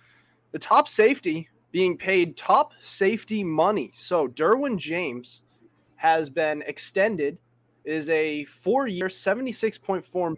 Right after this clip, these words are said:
million dollar extension, and I believe a lot. How much of it is, how much of it is guaranteed?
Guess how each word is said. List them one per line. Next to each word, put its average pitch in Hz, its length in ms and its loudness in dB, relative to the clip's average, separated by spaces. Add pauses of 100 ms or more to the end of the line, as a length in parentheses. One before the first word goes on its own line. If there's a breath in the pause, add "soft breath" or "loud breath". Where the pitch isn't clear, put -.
million 196 380 0
dollar 170 380 0
extension, 139 640 -6
and 127 340 -8 (400)
I 147 60 -4
believe 185 500 0
a 269 40 2
lot. 226 300 4
How - 140 -4
much 302 240 0
of 262 80 -8
it 254 120 -4
is, 190 120 -2 (160)
how - 160 -2
much 262 220 -2
of 233 80 -8
it 247 80 -4
is 220 100 -6
guaranteed? 220 600 -4